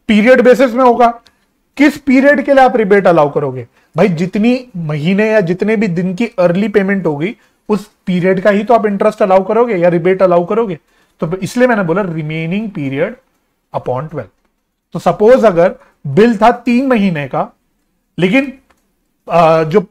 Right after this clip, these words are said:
ड्रॉई है उसने पेमेंट दो महीने में ही कर दी, तो तीन महीने का बिल था, दो महीने में पेमेंट कर दी, तो कितनी अर्ली पेमेंट कर दी? आप बोलोगे, "सर, एक महीना जल्दी पेमेंट कर दी,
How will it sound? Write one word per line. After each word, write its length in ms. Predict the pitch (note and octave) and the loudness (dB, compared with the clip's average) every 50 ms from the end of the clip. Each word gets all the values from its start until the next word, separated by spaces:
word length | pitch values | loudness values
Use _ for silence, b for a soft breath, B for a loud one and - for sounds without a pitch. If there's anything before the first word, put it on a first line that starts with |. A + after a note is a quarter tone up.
| _ _ G3 | _ _ -2
ड्रॉई 280 | D#3 G3 F#3 E3 G3 G#3+ | 2 4 4 4 4 4
है 80 | A#3 | 4
उसने 240 | A#3+ A#3+ - A#3+ A#3+ | 2 2 2 -2 -4
पेमेंट 360 | - - G3 F#3 G3+ A#3+ A3+ | 0 0 0 0 0 -2 -2
दो 220 | F3+ D#3 G3 A#3 A#3 | 0 0 0 0 2
महीने 340 | A#3+ A3+ G#3+ A#3 A#3 A#3 | 0 0 -2 -2 -2 -2
में 120 | A3+ A#3 B3+ | -2 -2 -4
ही 60 | C4 | 0
कर 180 | G3+ G#3+ F#3 D#3 | 0 0 0 0
दी, 200 | C#3+ E3+ A3+ - _ _ _ _ _ _ _ _ _ - | -2 -6 -8 -12 _ _ _ _ _ _ _ _ _ -12
तो 60 | - | -12
तीन 340 | - _ - B3 C4 C#4 C4+ | -6 _ 0 0 2 2 2
महीने 280 | B3+ A#3 A#3 A3+ A#3 | 0 0 2 2 2
का 80 | A#3 A3 | 2 2
बिल 240 | F3 E3+ F3+ F#3+ F3+ | 2 2 0 0 2
था, 240 | - A#3 A#3 A#3 | 2 4 4 4
दो 200 | A3+ F3 G3 G#3+ | 4 2 0 0
महीने 260 | G#3 A3 G#3+ G#3 G#3 G3+ | 0 -2 -4 -4 -4 -4
में 120 | G3 F#3+ | -4 -4
पेमेंट 340 | F#3+ F3 D#3+ D#3 F3+ F3+ G3 | -4 -4 -4 -4 -6 -4 -4
कर 100 | G3+ G3+ | -4 -4
दी, 180 | F3 A3 A#3 | -4 -6 -6
तो 80 | G#3 G#3+ | -6 -8
कितनी 420 | - - G#3+ F3+ A#3+ A3+ B3 C4+ | -6 -6 -6 -4 -2 -2 -2 -2
अर्ली 300 | A#3+ G#3 G#3 G3 G3+ A3 | -2 -2 0 0 0 -2
पेमेंट 360 | A3 G#3 A3+ G#3+ A#3 A3+ A3+ G#3 | 0 0 0 0 -2 -4 -2 -2
कर 140 | A3+ G#3+ | -2 -2
दी? 120 | G3+ B3 B3+ | -2 -4 -2
आप 200 | G#3 F3+ D#3+ D3+ | 0 0 -2 -2
बोलोगे, 260 | D#3+ D#3+ E3+ F3 F3 | -2 -4 -4 -4 -4
"सर, 200 | - G3+ F#3+ F#3+ - | -4 -6 -6 -6 -4
एक 220 | G3 A3 A#3 A3+ - | -4 -2 -2 -4 -4
महीना 280 | G3 E3+ D#3 E3 F3+ F#3 | -6 -6 -6 -4 -4 -2
जल्दी 320 | E3+ D3+ E3 E3+ E3+ G#3 | -2 -2 -4 -4 -4 -4
पेमेंट 340 | G#3 A3 G#3+ G3+ G#3+ G#3 G3+ | -4 -4 -4 -4 -4 -4 -4
कर 140 | G3+ G#3+ G3+ | -4 -6 -6
दी, 180 | F3+ G3+ G#3 | -6 -8 -12